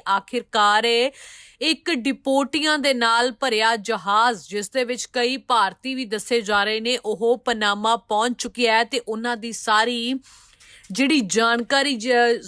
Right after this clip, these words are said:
ਲਗਾਤਾਰ ਵਿਭਾਗਾਂ ਦੇ ਵੱਲੋਂ ਇਕੱਠੀ ਕਰਨ ਦੀ ਕੋਸ਼ਿਸ਼ ਕੀਤੀ ਜਾ ਰਹੀ ਹੈ ਤੇ ਜਿਹੜੇ ਭਾਰਤੀ ਹੋਣਗੇ ਉਹਨਾਂ ਨੂੰ ਵਾਪਸ ਭਾਰਤ ਲਿਆਉਣ ਦੇ ਲਈ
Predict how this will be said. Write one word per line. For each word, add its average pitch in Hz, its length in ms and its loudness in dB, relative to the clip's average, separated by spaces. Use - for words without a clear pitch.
ਲਗਾਤਾਰ 233 640 2
ਵਿਭਾਗਾਂ 226 540 -2
ਦੇ 233 100 -4
ਵੱਲੋਂ 226 300 -2
ਇਕੱਠੀ 226 380 -6
ਕਰਨ 220 280 -4
ਦੀ 233 140 -8
ਕੋਸ਼ਿਸ਼ 214 440 -4
ਕੀਤੀ 226 360 -4
ਜਾ 220 220 2
ਰਹੀ 220 200 -2
ਹੈ 208 120 2
ਤੇ 247 180 -4
ਜਿਹੜੇ 233 480 2
ਭਾਰਤੀ 285 540 2
ਹੋਣਗੇ 254 500 -2
ਉਹਨਾਂ 254 400 -2
ਨੂੰ 254 240 -4
ਵਾਪਸ 214 520 0
ਭਾਰਤ 202 360 0
ਲਿਆਉਣ 233 400 -2
ਦੇ 220 160 -4
ਲਈ 233 300 -2